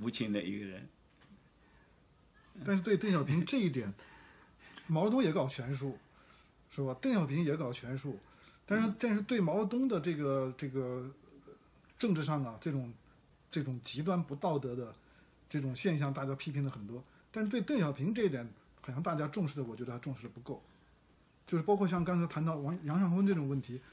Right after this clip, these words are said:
Speaker 2: 这种翻脸无情啊。嗯，而且杨尚昆说到底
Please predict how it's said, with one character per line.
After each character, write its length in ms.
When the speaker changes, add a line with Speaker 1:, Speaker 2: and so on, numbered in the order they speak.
Speaker 2:
这 120
种 120
翻 280
脸 180
无 140
情 260
啊。 100
嗯， 220
而 120
且 260
杨 160
尚 120
昆 280
说 160
到 100
底 420